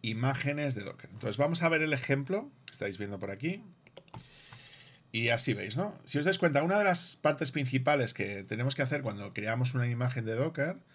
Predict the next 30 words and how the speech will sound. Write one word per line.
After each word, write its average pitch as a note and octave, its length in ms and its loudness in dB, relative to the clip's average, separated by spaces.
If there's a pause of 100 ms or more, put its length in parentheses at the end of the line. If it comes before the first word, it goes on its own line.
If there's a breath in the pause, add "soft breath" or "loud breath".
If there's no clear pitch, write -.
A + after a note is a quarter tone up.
(240 soft breath)
cuando G2+ 200 -8
queremos A2+ 320 -2
ejecutar B2 480 -2
una A#2+ 100 0
imagen B2 300 -2
de A#2+ 80 0
Docker, D3 260 0
es C3 160 -2
que C3 160 -2
vamos B2+ 300 -4
a C3+ 80 -2
crear C3+ 280 0
un C#3 80 -4
determinado G#2 540 -4
contenedor. F2 640 -10 (920 loud breath)
¿Correcto? A#2 320 0
Entonces, C3 420 2
el A#2+ 120 0
comando D#3 340 2
que F#3+ 80 -4
tendríamos E3 420 0
que - 80 -4
ejecutar D3 440 0
es B2+ 140 0
este C3 220 -2
que C3 60 -2
estáis A#2 260 -2
viendo G2 240 -6
aquí, - 260 -10
¿vale? F3+ 280 -4